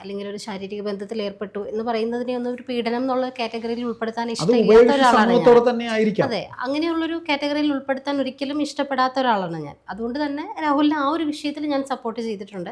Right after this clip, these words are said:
Speaker 1: പക്ഷെ നമ്മൾ എല്ലാ ചർച്ചകളിലും പറയാറുണ്ട് രാഹുൽ തെറ്റ് ചെയ്തു എങ്കിൽ ശിക്ഷിക്കപ്പെടണം എന്ന്. പക്ഷെ ചേട്ടൻ ഇത് അയച്ച ഈ സാധനം വായിക്കുമ്പോൾ എവിടെയോ ഒരു വിങ്ങൽ തോന്നുന്നത്, ആ,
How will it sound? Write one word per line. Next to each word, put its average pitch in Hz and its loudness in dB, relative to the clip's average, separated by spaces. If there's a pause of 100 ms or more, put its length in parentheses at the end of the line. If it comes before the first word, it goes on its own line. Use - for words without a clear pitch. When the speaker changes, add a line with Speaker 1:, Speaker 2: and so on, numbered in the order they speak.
Speaker 1:
പക്ഷെ - -10
നമ്മൾ 254 0
എല്ലാ 226 0
ചർച്ചകളിലും 226 -4
പറയാറുണ്ട് 196 -6
രാഹുൽ 220 -4
തെറ്റ് 208 -8
ചെയ്തു 202 -6
എങ്കിൽ 196 -8
ശിക്ഷിക്കപ്പെടണം 180 -8
എന്ന്. 165 -10
പക്ഷെ 202 -10
ചേട്ടൻ 226 -4
ഇത് 254 -2
അയച്ച 240 0 (460)
ഈ - -4
സാധനം 269 2
വായിക്കുമ്പോൾ 214 -4
എവിടെയോ 226 2
ഒരു 269 2
വിങ്ങൽ 240 0
തോന്നുന്നത്, 202 -2 (760)
ആ, 196 -4